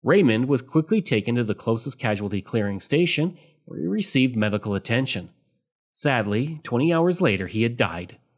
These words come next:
Colin would write upon his friend's death, quote, "It is awful hard to lose someone one loves,"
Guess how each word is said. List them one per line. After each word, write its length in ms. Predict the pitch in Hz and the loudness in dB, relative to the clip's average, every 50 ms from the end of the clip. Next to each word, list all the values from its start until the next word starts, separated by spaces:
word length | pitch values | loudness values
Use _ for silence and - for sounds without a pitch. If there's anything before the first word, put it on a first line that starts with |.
| _ _ _ _ _ _ _ _ _ _ _ - | _ _ _ _ _ _ _ _ _ _ _ -2
Colin 340 | - 185 165 123 113 120 139 | 0 2 4 4 4 4 2
would 140 | 165 156 120 | 2 2 0
write 240 | 107 104 110 113 127 | 0 0 0 2 0
upon 300 | 143 - - 139 127 131 | -2 -4 -2 -2 0 0
his 160 | 147 156 - | 0 -2 -4
friend's 320 | - - 110 113 139 143 | -2 -2 -2 0 -2 -2
death, 320 | - - 107 101 113 - - | -2 -2 -2 -2 -2 -4 -4
quote, 380 | - 165 120 95 - - - - _ _ _ _ _ _ _ _ _ _ _ - | 0 0 0 0 -2 -6 -14 -20 _ _ _ _ _ _ _ _ _ _ _ -2
"It 80 | - | 0
is 140 | 160 175 160 | 0 0 0
awful 380 | - 160 165 170 - 233 233 - | 0 0 0 0 2 0 -2 0
hard 380 | - 180 139 101 95 101 98 | 2 2 2 2 2 0 -2
to 80 | - 123 | -2 -2
lose 260 | 113 113 120 131 123 | 0 0 0 0 0
someone 400 | - - 123 101 95 92 92 92 | 0 0 0 0 0 -2 -4 -4
one 260 | 92 104 107 117 135 | -2 -2 0 2 2
loves," 480 | 151 101 87 82 82 82 - - - - | 2 2 0 -2 -6 -6 -6 -6 -6 -8